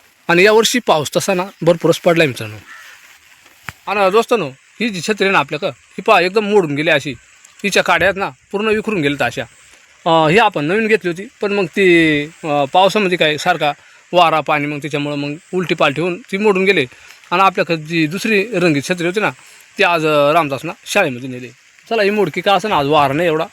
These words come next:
ही घेऊन आपण चालू आहे पांघरून आणि खाली आपल्या झुऱ्यामध्ये भाता पाहायला. आणि दोस्तांनो, पॅन्ट पार वर करून घेतले गुडघ्यांच्या वर, पण मग, अं, हे पहा पक्का लांब गावात आहे, त्याच्यामुळे ना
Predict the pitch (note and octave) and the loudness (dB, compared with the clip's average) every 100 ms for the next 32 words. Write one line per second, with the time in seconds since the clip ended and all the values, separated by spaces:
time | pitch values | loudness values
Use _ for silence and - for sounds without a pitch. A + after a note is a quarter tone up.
0 | _ _ _ - F3+ F#3 C#3 A#2+ A2+ D3+ | _ _ _ -6 0 2 2 -4 -6 -4
1 | D#3+ D3+ D3 D#3+ G3+ - - C3+ C3 B2 | 0 0 0 -4 -10 -20 -10 -6 -6 -8
2 | B2 - - D#3+ G#3+ _ _ _ - C3+ | -12 -18 -8 -6 -6 _ _ _ -10 -6
3 | C#3 F3 A#2+ B2 C3+ D3+ C#3+ G#2+ A#2 A2 | 0 0 -2 -10 -2 -2 -2 -12 -18 -20
4 | - _ _ _ - - _ _ _ _ | -20 _ _ _ -20 -20 _ _ _ _
5 | _ _ _ - - - - - - F3 | _ _ _ -20 -20 -20 -20 -20 -6 2
6 | G#3+ G3 F3+ A3+ A3+ B3 D3+ B2 _ _ | 4 6 6 4 4 2 0 -8 _ _
7 | _ _ _ A#3+ G#3+ A#3 B3 B3 G3 F#3 | _ _ _ 2 4 4 4 2 2 -4
8 | G#3 A3 F3+ G#3 A3 F3 C#3 A#2 - _ | -4 -6 -4 -2 -2 -2 -4 -6 -18 _
9 | _ _ _ - A3+ A3 G3+ G3 F3 D#3+ | _ _ _ -2 2 2 4 4 4 2
10 | E3+ A3+ E3 - _ _ _ _ _ _ | 0 2 0 -2 _ _ _ _ _ _
11 | - G#3+ B3 A3 F#3 G3+ F#3 E3 D#3+ D3+ | -2 4 6 8 6 6 2 2 -2 -2
12 | F#3+ G3+ E3+ E3+ G3+ G#3+ | -6 -4 -4 -2 -2 -2